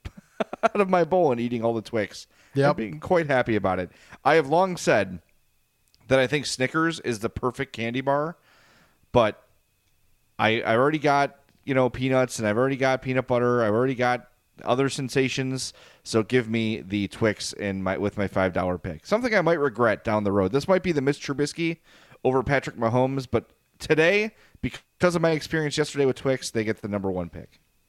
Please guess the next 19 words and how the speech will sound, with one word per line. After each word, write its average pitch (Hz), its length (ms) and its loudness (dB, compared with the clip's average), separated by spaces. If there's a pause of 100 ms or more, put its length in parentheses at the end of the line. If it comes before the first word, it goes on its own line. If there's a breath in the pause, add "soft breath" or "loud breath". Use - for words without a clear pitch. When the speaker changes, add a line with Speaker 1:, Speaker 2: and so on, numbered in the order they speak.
(320)
Speaker 2:
So - 160 2
are 208 80 6
we 240 140 2
doing 320 260 2
this 285 160 -2
as 185 120 0
a 135 160 0
draft, 139 840 0
or 190 140 2
are 170 80 6
we 180 180 6
doing 165 280 6
this 160 220 2
as 143 140 2
just 131 220 -4
what 127 180 4
our 117 220 2
favorites 110 540 -6
are? - 320 -14